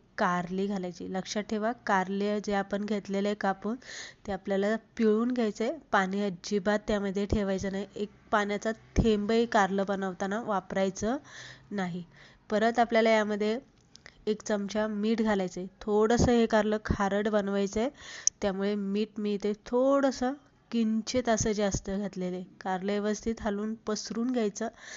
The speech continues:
झाकण ठेवायचं. पाच मिनिटानंतरनं आपल्याला झाकण काढून कारलं हलवून घ्यायचं. आधीमध्ये तुम्ही कारलं चेक करत राहा आणि कारलं आपल्याला तेलामध्ये चांगलं फ्राय करून घ्यायचं आहे. असं खरपूस डाग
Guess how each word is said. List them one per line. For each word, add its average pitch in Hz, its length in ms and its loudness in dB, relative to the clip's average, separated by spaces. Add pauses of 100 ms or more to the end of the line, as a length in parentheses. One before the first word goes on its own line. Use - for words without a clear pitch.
(320)
झाकण 220 440 2
ठेवायचं. 214 440 -4 (200)
पाच 214 300 0
मिनिटानंतरनं 202 760 -2
आपल्याला 196 360 -2
झाकण 196 440 -4
काढून 190 380 -4
कारलं 190 520 -2 (120)
हलवून 196 600 -2
घ्यायचं. 190 320 -2 (480)
आधीमध्ये 208 580 0
तुम्ही 214 380 -2
कारलं 202 420 -2 (200)
चेक 208 180 -2 (180)
करत 196 300 -2
राहा 196 200 -2 (200)
आणि 202 320 -4
कारलं 196 360 0
आपल्याला 208 340 -2
तेलामध्ये 202 720 -2
चांगलं 190 480 -2 (720)
फ्राय 202 340 4
करून 208 360 0
घ्यायचं 196 360 -2
आहे. 175 100 -6
असं 196 400 -2 (320)
खरपूस 254 1200 0
डाग 214 320 0